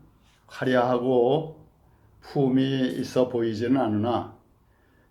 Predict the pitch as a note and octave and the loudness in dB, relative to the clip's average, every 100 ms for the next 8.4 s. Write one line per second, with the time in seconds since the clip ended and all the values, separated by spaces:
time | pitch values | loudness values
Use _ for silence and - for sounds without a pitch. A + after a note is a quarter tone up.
0 | _ - - D#3+ D#3+ D3+ D3+ A#2 - - | _ -16 -4 2 4 6 6 4 2 -10
1 | - _ _ _ _ _ _ _ _ _ | -20 _ _ _ _ _ _ _ _ _
2 | A2+ C3+ D3+ - D3+ D#3 C3 B2+ C3 B2 | 0 2 2 0 0 4 4 6 6 4
3 | A2 - A2+ A2 - - - _ _ - | 2 2 2 2 -4 -14 -20 _ _ -20
4 | - - _ - _ _ _ - C#3 D#3 | -20 -20 _ -20 _ _ _ -4 2 2
5 | C#3+ D3 C3+ C3 C3 A2+ A2+ A#2 A2 G2+ | 4 2 4 4 2 2 0 0 -2 -4
6 | B2 C3+ D3 - - - _ _ _ _ | -4 -2 -2 -2 -8 -20 _ _ _ _
7 | _ _ - B2 C3+ D3 D3 D3+ A#2+ B2 | _ _ -4 2 4 4 2 -6 -2 2
8 | A#2+ C3 C3 | 4 4 2